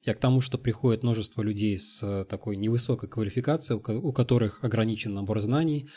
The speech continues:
при этом есть уже практикующие разработчики. Э, практикующие разработчики, наоборот, растут в стоимости, потому что таких сложно найти, или они падают в стоимости, потому что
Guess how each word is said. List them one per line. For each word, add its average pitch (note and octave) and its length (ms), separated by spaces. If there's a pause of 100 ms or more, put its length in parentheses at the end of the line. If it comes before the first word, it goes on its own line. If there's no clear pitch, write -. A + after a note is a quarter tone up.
(220)
при B2 120
этом A2+ 180
есть G2+ 200
уже G2+ 160
практикующие C3 680
разработчики. A2+ 760 (500)
Э, G#2 380
практикующие B2+ 580
разработчики, A#2 600
наоборот, A2+ 460
растут A2+ 400
в - 80
стоимости, A#2+ 540
потому G#2+ 360
что G#2+ 260
таких G2+ 480
сложно A2 420
найти, G2+ 340
или G2+ 120
они A2+ 180
падают A2+ 360
в - 60
стоимости, G#2 480
потому G#2 340
что G#2 260